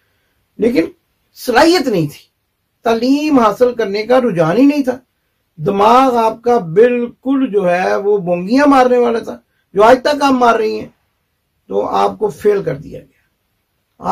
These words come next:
आपने उस वक्त अपने वालिद साहब का ताल्लुक इस्तेमाल करते हुए ये कोशिश की कि उस टीचर को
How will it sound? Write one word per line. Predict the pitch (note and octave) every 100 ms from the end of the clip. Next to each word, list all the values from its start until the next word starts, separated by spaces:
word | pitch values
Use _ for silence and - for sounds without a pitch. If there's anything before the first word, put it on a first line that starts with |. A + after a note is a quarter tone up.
| A3
आपने | B3 A#3+ A#3 A#3
उस | C4 A#3+ -
वक्त | A3 G3+ G3+ F#3
अपने | F3+ F3 F#3+ D#3 - F#3
वालिद | D#3 D#3+ F#3 E3+
साहब | - E3 E3+ -
का | - D#3 E3 F3+ - - _ _ _ -
ताल्लुक | G3+ A3 C#4+ C#4
इस्तेमाल | C#4+ - G#3 F#3 F3+
करते | F3 D3 -
हुए | D3 C#3 D#3 G#3+ C#4 D#4 _ _ _ _ _ _ -
ये | F3 C4+ E4 D4
कोशिश | C4+ B3 A#3+ -
की | - G#3+ A#3+
कि | C4+
उस | C4 - -
टीचर | A#3+ C4+ B3+
को | - G3 G3+